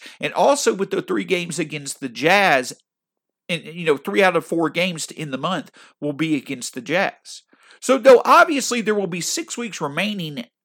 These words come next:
once we get to the first of April, this is gonna be a big two-week stretch for the Grizzlies with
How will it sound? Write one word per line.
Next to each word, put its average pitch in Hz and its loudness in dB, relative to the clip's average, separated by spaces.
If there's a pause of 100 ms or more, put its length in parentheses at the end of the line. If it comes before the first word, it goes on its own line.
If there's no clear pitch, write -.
once 208 -2
we 196 -8
get 165 -8
to 190 -8
the 156 -6
first 143 -6
of 123 -4
April, 117 -4 (340)
this 254 2
is 254 -6
gonna 233 0
be 214 -4
a 175 0
big 156 -2
two-week 240 -6
stretch 233 -4
for 175 -8
the 143 -8
Grizzlies 135 -6
with 143 -8